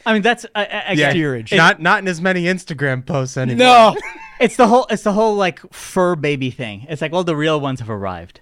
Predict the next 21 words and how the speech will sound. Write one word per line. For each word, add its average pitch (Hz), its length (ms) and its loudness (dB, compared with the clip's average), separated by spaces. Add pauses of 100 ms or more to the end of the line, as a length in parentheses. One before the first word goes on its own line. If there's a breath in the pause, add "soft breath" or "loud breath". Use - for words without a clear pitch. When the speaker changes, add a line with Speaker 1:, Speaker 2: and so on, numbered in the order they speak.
(100)
Speaker 2:
Yeah. 117 160 -20
Speaker 1:
You 139 140 -2
know? 151 360 -2
Speaker 3:
Yeah. 123 360 -6
Speaker 1:
Y-, 139 160 -4
we 151 100 -2
had 156 240 -4
our 160 140 -2
laughs, 117 440 -8
and 123 120 -4
now 110 100 -4
you 110 180 -8
go. 80 280 -12 (160)
Speaker 3:
Yeah. 120 300 -6 (140)
Speaker 2:
Yeah. 160 180 -6
Speaker 3:
No, 123 160 -2
that's 123 180 -8
the 131 100 -8
way 120 220 -6
it 110 80 -8
is. 107 340 -8